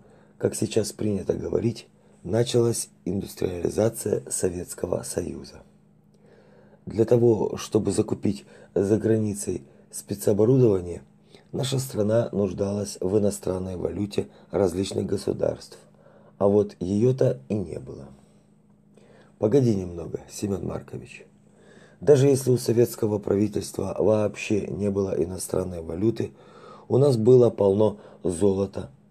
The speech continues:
оставшегося с царских времен. Можно же было за золото покупать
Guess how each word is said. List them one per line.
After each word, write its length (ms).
оставшегося 840
с 60
царских 560
времен. 420
Можно 380
же 120
было 360
за 240
золото 420
покупать 640